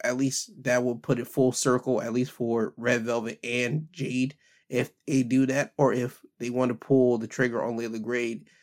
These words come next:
to beat Jade. That's just my personal opinion, yet again,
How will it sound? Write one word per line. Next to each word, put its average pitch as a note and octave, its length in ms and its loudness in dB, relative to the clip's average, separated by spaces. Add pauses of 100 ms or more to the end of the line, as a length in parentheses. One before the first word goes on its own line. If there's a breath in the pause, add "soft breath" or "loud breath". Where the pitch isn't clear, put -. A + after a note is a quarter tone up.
(200 soft breath)
to A2+ 160 2
beat A2+ 400 -2
Jade. - 400 -6 (180)
That's - 260 -2
just B2+ 140 -2
my B2 180 4
personal B2 360 0
opinion, A#2 360 0
yet A#2 160 -2
again, A#2 360 0